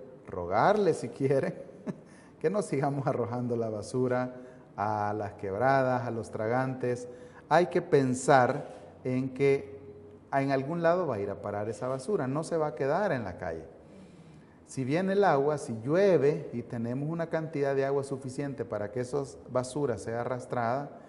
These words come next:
inicialmente va a ir al tragante. O sea que el primer punto, el primer punto donde va a ocasionar problemas va a ser el tragante.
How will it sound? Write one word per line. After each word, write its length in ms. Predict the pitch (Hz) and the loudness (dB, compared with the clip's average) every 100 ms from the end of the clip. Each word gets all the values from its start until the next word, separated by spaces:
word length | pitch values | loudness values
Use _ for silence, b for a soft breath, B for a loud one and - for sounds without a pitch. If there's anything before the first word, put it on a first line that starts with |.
| B B | B B
inicialmente 720 | 123 120 110 143 147 147 156 | -4 -4 0 0 0 -2 -2
va 120 | 147 120 | 0 0
a 40 | |
ir 100 | 113 | -2
al 120 | 110 | -4
tragante. 500 | - 104 95 90 - - B B B B B B | -6 -6 -6 -8 -12 -20 B B B B B B
O 80 | 92 | -12
sea 260 | - 117 127 | -2 -2 0
que 380 | 143 143 143 | 0 0 -2
el 100 | 120 | -4
primer 600 | 107 104 110 123 151 - | -6 -8 -4 -2 -2 -4
punto, 520 | - 220 196 - - 92 - - - - - | -4 0 0 -2 -8 -12 -14 -20 -20 -20 -16
el 140 | - 110 | -10 -8
primer 480 | - 117 131 156 151 | -6 -6 -4 -4 -4
punto 360 | 190 170 - | -6 -4 -6
donde 200 | 110 107 | -6 -4
va 100 | 107 | -4
a 40 | 127 | -4
ocasionar 480 | 151 127 127 123 | -4 -6 -6 -6
problemas 440 | 123 120 123 147 123 | -6 -4 -4 -4 -6
va 60 | 95 | -8
a 40 | |
ser 180 | 90 90 | -8 -8
el 120 | 87 | -8
tragante. 540 | 90 92 95 87 - | -8 -6 -6 -8 -14